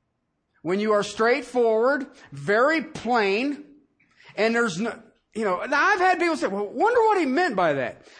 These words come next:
Usually what I exactly say. I'm not a politician. I say it exactly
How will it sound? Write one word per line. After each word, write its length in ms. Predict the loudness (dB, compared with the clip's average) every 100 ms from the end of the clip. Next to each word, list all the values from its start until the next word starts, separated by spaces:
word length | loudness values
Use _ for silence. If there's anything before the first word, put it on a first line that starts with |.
| -20 _ -8
Usually 320 | -6 -2 0
what 200 | 2 4
I 120 | 2
exactly 500 | 0 0 0 0 -6
say. 680 | -2 0 0 0 -4 -10 _ _ _ _ _ _ _ _ _ _ _ _ _ _ _ _ _
I'm 140 | -4 0
not 180 | 2
a 100 | 2
politician. 800 | 2 2 2 0 0 -2 -6 -8 -18 _ _ _ _ _ _ _ _ _ _ _ _ _ _ _ _ _ _ _ _ _ _ _ _ -4
I 100 | -2
say 240 | 2 2
it 60 | 2
exactly 720 | 0 2 2 0 -2 -2